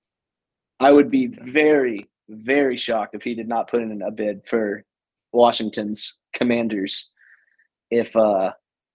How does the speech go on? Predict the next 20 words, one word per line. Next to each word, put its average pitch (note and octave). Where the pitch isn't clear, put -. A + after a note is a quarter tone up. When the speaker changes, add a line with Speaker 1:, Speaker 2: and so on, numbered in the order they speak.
Speaker 1:
if C#3
ownership B2
was A#2
put A#2+
up A2+
on G#2+
the G2
table. G2+
Um, G2
and D3
man, C#3
talk E3
about E3
a C#3
team D3+
I C3+
would B2
love B2
to A#2
hate A2+